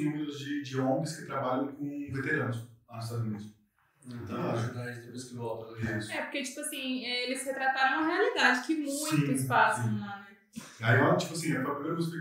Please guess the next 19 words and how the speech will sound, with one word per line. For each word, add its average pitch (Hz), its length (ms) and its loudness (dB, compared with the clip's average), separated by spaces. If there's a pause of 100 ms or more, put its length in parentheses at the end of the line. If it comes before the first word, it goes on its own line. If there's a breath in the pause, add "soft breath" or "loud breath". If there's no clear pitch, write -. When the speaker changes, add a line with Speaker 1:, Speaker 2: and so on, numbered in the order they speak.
Speaker 1:
que, - 80 -12
deles 127 240 -2
que 123 80 -8
eu 131 60 -2
ouvi, 120 180 -2
que - 60 -4
eu - 80 -6
tava, 120 200 -2
tipo, 120 240 -8
jogando, 123 600 -2 (320 loud breath)
aí 120 100 0
eu 123 60 2
botei 147 200 2
no 160 80 4
YouTube 165 240 0
pra 165 180 -6
deixar 151 500 -4
rodando 165 340 -4
automático. 170 360 -6